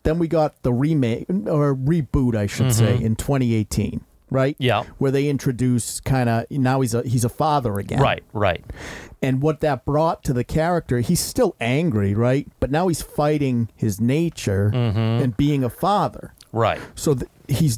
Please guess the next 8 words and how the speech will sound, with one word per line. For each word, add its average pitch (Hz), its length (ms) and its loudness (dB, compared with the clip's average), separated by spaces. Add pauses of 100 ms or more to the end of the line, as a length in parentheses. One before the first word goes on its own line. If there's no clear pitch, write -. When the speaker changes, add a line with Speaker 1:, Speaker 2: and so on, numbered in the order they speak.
(160)
Speaker 1:
he's, 123 300 2
he's 123 420 2
incredibly 120 760 0
well 101 320 2
written. 98 340 0
Speaker 2:
Mm-hmm. 113 680 0 (380)
Speaker 1:
So 165 260 0
I'm, 147 220 -2